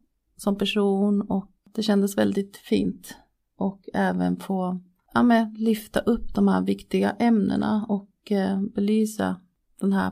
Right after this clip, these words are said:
problematiken som verkligen är otroligt, otroligt viktigt att vi gör. Så vi är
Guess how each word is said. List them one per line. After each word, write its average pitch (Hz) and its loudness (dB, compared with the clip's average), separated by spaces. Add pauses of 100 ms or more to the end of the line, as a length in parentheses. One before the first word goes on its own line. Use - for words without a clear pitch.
problematiken 196 -2
som 190 -2
verkligen 190 -4
är - -4
otroligt, 196 -6
otroligt 196 -8
viktigt - -6
att 190 -6
vi 196 -2
gör. 247 -2 (540)
Så - -4
vi 214 0
är 214 0